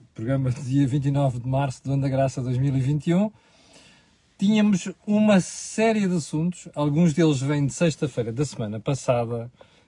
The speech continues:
mas eu tive que cortar para a agenda não ficar insuportável. Em todo caso, é promessa minha, vamos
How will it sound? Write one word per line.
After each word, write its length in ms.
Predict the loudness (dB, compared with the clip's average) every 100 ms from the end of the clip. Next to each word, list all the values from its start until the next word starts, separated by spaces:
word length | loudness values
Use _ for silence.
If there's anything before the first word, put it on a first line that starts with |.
| -4
mas 160 | -2 0
eu 120 | 0
tive 220 | 0 -4
que 80 | -4
cortar 420 | -6 -2 0 0
para 160 | 0 0
a 20 |
agenda 260 | 0 0 0
não 140 | -2
ficar 500 | -6 -2 0 0 -2
insuportável. 800 | -4 -4 -6 -6 -8 -8 -8 -10
Em 80 | -6
todo 180 | -6 -2
caso, 300 | 0 0 -2
é 40 |
promessa 600 | -4 -4 -2 0 -2 -4 -4
minha, 480 | -2 -4 -6 -10 -16 _ _ -20 -20 -20 _ -12
vamos 720 | -4 0 2 2 2 -2